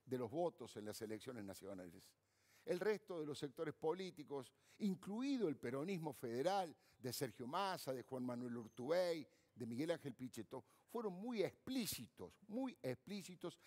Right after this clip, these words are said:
en repudiar la ilegalidad represiva de la tiranía chavista. Hasta el propio Miguel Ángel Pichetto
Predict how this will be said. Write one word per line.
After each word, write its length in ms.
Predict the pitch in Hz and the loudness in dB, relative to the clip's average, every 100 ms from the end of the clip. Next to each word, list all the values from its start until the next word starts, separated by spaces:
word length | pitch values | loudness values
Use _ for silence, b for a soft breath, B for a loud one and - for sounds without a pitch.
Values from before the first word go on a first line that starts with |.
| B | B
en 180 | 160 165 | 2 2
repudiar 720 | - 247 - - 170 185 196 175 | 4 4 4 -2 -4 4 4 4
la 180 | 170 - | -2 -2
ilegalidad 800 | 226 240 208 165 160 160 196 208 | -4 2 4 4 2 2 4 4
represiva 720 | 175 139 131 131 - 180 165 135 b b - | 0 -4 -2 -2 -2 2 2 0 b b -2
de 140 | 131 | 0
la 120 | 127 | 0
tiranía 680 | 113 127 120 123 143 127 110 | -2 0 0 0 0 -2 -2
chavista. 640 | 110 104 110 - - 82 - b b b | 0 0 0 -8 -8 -10 -10 b b b
Hasta 240 | - 113 107 | -8 -6 -6
el 80 | 90 | -4
propio 360 | 147 156 120 | -4 -4 -6
Miguel 220 | 104 107 | -6 -4
Ángel 240 | 120 - 104 | -4 -6 -12
Pichetto 680 | 95 95 165 151 - 87 | -12 -4 0 0 -4 -10